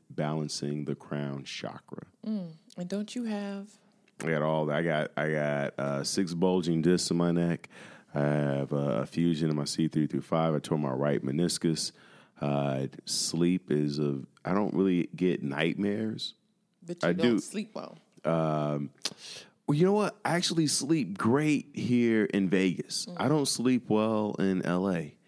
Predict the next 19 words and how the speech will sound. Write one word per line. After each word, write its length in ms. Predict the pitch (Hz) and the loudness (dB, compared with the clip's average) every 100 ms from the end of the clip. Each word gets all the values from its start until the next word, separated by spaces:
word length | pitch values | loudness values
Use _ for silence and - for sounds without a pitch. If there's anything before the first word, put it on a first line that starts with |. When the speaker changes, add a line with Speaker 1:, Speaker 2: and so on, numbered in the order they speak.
| - _ | -20 _
Speaker 1:
And 120 | - 101 | 0 2
I 60 | |
don't 160 | 117 107 | 2 4
know 140 | 104 | 2
if 120 | 95 | 4
it's 260 | 90 80 - | 2 2 -2
the 240 | - - | -4 -2
air 220 | 82 92 90 | 2 2 2
quality 600 | - 90 85 85 82 78 | 2 2 2 2 2 0
or 80 | 71 | 0
what 260 | 80 85 | 0 2
it 140 | 80 73 | 0 -2
is, 260 | 69 69 - - - _ - _ - - | -4 -6 -12 -20 -20 _ -20 _ -20 -10
but 200 | - 101 | 0 2
I 40 | 95 | 4
also 960 | 92 120 131 - 101 92 87 85 80 76 | 4 2 0 0 2 4 2 0 -2 -6
Speaker 2:
You 40 | |
should 140 | - | -10
get 120 | 220 | -10